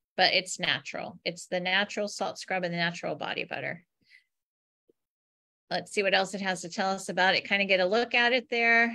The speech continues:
It's from, there's a winter collection. I guess it's coming up. The winter collection has candy cane as one of the scents for your diffuser in the three bottles that you have for the winter scents.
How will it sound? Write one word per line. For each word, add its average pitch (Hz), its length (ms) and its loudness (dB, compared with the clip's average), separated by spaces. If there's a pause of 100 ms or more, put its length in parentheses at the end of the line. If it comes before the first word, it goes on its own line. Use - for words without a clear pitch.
(120)
It's - 260 0
from, 269 760 2 (160)
there's 254 260 4
a 254 80 -2
winter 285 500 0
collection. 247 600 0 (160)
I 226 80 2
guess 233 300 2
it's - 180 -10
coming 214 300 0
up. - 180 0
The 202 80 2
winter 233 260 2 (100)
collection 220 440 0
has 202 240 -2
candy 226 420 0
cane 196 640 0
as 190 320 2 (100)
one 196 220 0
of 190 220 -2
the 175 140 4
scents - 800 -2 (400)
for 214 80 2
your 202 240 8
diffuser 185 580 0
in 170 140 -2
the 165 320 2 (100)
three 208 720 2
bottles 196 380 2
that - 140 -4
you 185 100 -4
have 170 340 -2
for 180 120 0
the 175 100 -2
winter 175 400 -2
scents. - 580 -6